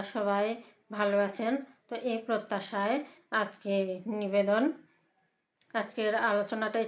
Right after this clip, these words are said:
হচ্ছে কি যে গর্ভস্থ সন্তানের রং কিভাবে ফর্সা হয় বা গর্ভবতী মায়েরা কি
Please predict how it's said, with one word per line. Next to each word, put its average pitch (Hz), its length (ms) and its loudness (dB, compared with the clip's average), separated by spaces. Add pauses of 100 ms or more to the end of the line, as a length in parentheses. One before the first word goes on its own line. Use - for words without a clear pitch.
(120)
হচ্ছে 208 320 -4 (340)
কি 247 140 0 (520)
যে 208 120 0 (260)
গর্ভস্থ 220 640 0 (260)
সন্তানের 214 680 0
রং 196 300 4 (1120)
কিভাবে 226 380 0 (560)
ফর্সা 208 420 -4
হয় 202 300 -2 (1600)
বা 202 180 -2 (640)
গর্ভবতী 233 640 4
মায়েরা 196 440 2 (1080)
কি 285 100 0